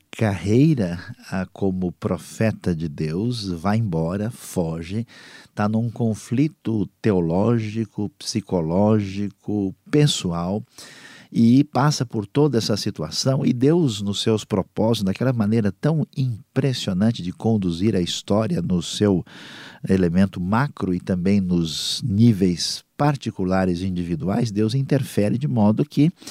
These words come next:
ele mostra o seu poder e domínio sobre a natureza, mostra o seu controle sobre a história e as nações,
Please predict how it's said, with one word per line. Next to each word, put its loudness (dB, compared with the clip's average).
ele 4
mostra 2
o -2
seu -2
poder 2
e 2
domínio 0
sobre -4
a 0
natureza, 0
mostra 0
o -2
seu -2
controle 0
sobre 0
a 0
história 0
e -4
as -6
nações, 2